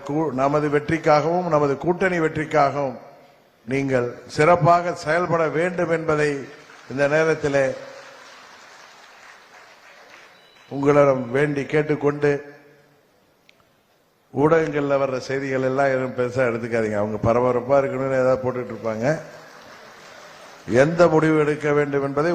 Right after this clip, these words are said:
உரிய நேரத்தில் உங்களிடம் சொல்லிவிட்டுத்தான்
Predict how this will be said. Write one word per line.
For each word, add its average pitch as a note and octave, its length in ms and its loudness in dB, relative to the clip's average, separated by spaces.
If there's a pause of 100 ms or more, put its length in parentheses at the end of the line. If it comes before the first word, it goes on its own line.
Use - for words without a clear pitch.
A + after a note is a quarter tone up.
உரிய F3 340 0
நேரத்தில் E3 600 2 (1080)
உங்களிடம் C#3+ 560 -2
சொல்லிவிட்டுத்தான் D#3+ 840 2